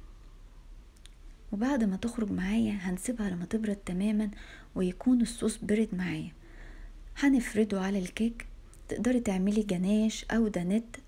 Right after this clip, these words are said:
او نوتيلا زي ما تحبي، بس المهم الصوص يبقى تقيل. بس الصوص ده بجد حلو قوي مع الكيك. هنبتدي نقطعها اي تقطيعه انت تحبيها واي حجم، وهزينها بالكريمه والكريز.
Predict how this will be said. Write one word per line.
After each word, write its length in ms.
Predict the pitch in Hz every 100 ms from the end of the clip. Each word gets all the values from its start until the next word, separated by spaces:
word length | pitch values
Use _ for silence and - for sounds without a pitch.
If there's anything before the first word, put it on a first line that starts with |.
| -
او 360 | 220 208 196
نوتيلا 540 | 175 180 - 233 233 220
زي 240 | 220 240
ما 80 | 185
تحبي، 400 | - - - -
بس 180 | 240 254
المهم 200 | 214 220
الصوص 300 | 226 - 226
يبقى 220 | 208 -
تقيل. 300 | 190 - 170 165 - - - -
بس 220 | 202 -
الصوص 280 | 180 - 226
ده 160 | 202 226
بجد 360 | 226 226 233
حلو 320 | - 254 233
قوي 300 | 214 - 233
مع 180 | 214 180
الكيك. 500 | 175 - 180 - - - - - - - -
هنبتدي 460 | 277 277 - 226
نقطعها 540 | 226 - - 214 233 247 -
اي 140 | 254 233
تقطيعه 380 | - - 208 185
انت 140 | 175
تحبيها 540 | - - 180 220 233
واي 280 | - - 214
حجم، 280 | 185 - 254 - - - - - - - - - - - - -
وهزينها 600 | 240 254 202 170 208 208
بالكريمه 640 | 185 233 - 220 226 233 208
والكريز. 540 | 226 226 185 151 -